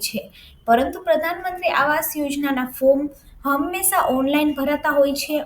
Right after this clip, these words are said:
અમુક ટાઈમ ઓફલાઈન ભરાતા હોય છે, પરંતુ ઓથેન્ટિક ન્યૂઝપેપરની અંદર એની જાહેરાત આવે ત્યારબાદ તમારે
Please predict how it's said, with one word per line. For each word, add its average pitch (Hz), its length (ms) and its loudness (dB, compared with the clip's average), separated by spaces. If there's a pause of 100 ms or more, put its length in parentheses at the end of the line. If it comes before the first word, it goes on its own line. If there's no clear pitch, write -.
અમુક 302 240 -4
ટાઈમ 320 320 -4
ઓફલાઈન 294 440 -2
ભરાતા 285 420 -4
હોય 277 180 4
છે, 294 240 -6
પરંતુ 359 460 -2 (580)
ઓથેન્ટિક 302 560 -2
ન્યૂઝપેપરની 381 760 -6
અંદર 349 160 -2
એની 285 260 2
જાહેરાત 262 540 0
આવે 285 260 -2
ત્યારબાદ 277 560 0
તમારે 330 340 0